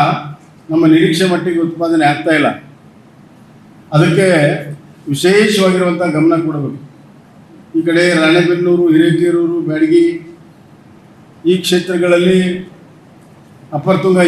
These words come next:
ಯೋಜನೆಯನ್ನು ಸಮಗ್ರವಾಗಿ, ಸಂಪೂರ್ಣವಾಗಿ ಉಪಯೋಗ ಮಾಡ್ಕೋಬೇಕು. ನೀರಾವರಿ ಇಲಾಖೆ ಇದ್ರ ಬಗ್ಗೆ ಮುತುವರ್ಜಿ ವಹಿಸ್ಬೇಕು. ನಾವಿಂದ ಕಂಪ್ಲೀಟ್ ಮಾಡೀವಿ, ಆದರೆ ಇನ್ನೂ ಕೆಲವು ಭಾಗಗಳಲ್ಲಿ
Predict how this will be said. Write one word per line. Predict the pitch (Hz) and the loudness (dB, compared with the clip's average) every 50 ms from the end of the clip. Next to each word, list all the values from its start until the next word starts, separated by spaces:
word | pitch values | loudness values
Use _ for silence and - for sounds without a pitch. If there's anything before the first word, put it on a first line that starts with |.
| 165 170 | 4 2
ಯೋಜನೆಯನ್ನು | 170 165 170 170 170 170 170 175 180 175 - - | 2 2 2 2 2 2 2 0 0 -2 0 0
ಸಮಗ್ರವಾಗಿ, | 165 165 175 170 165 175 180 175 170 170 170 180 170 - 156 | 0 0 0 0 0 0 -2 0 0 0 -2 -2 -2 -2 -4
ಸಂಪೂರ್ಣವಾಗಿ | 151 143 151 165 175 165 165 160 160 165 165 156 139 | -4 -4 -4 -4 -2 -2 -2 -2 0 0 -2 -2 -2
ಉಪಯೋಗ | 156 165 165 151 147 | -4 -6 -4 -2 -2
ಮಾಡ್ಕೋಬೇಕು. | 143 139 139 156 143 127 123 117 - - - - - - - - - - - - - - - - - - - - - - - - - - 139 | -4 -4 -4 -8 -8 -10 -10 -14 -16 -20 -20 -20 -20 -20 -20 -20 -20 -20 -20 -20 -20 -20 -20 -20 -20 -20 -20 -20 -20 -20 -20 -20 -8 -2 0
ನೀರಾವರಿ | 143 165 175 175 175 175 175 170 165 165 | 2 2 4 2 2 2 2 4 4 4
ಇಲಾಖೆ | 170 165 165 170 180 180 180 175 160 151 151 151 151 - - | 4 2 2 0 0 0 2 2 2 2 0 -2 -4 -4 -4
ಇದ್ರ | 151 156 151 151 | -2 -2 -2 -2
ಬಗ್ಗೆ | 156 151 160 147 143 | -2 -2 -2 -2 -2
ಮುತುವರ್ಜಿ | 139 139 165 160 139 139 151 147 | -2 -2 -4 -4 -4 -4 -6 -6
ವಹಿಸ್ಬೇಕು. | 147 - - 123 123 123 135 | -6 -8 -10 -14 -14 -8 -6
ನಾವಿಂದ | 139 143 151 147 165 160 - | -6 -6 -4 -6 -6 -6 -4
ಕಂಪ್ಲೀಟ್ | 165 156 156 175 196 185 - 156 | -4 -4 -2 -2 -4 -4 -2 -4
ಮಾಡೀವಿ, | 151 143 135 131 143 165 165 160 - - - - - - - - - 143 | -2 -2 0 0 0 -2 -2 -4 -8 -16 -20 -20 -20 -20 -20 -18 -6 -4
ಆದರೆ | 151 151 151 147 | -2 0 0 2
ಇನ್ನೂ | 147 160 180 185 180 175 165 160 175 - - - - - - | 2 2 4 4 2 2 0 -4 -6 -12 -16 -20 -20 -18 -8
ಕೆಲವು | - 156 156 147 143 | -6 -6 -4 -2 0
ಭಾಗಗಳಲ್ಲಿ | 156 165 165 165 165 165 160 160 165 165 165 160 | 0 0 2 2 2 2 4 4 4 4 4 2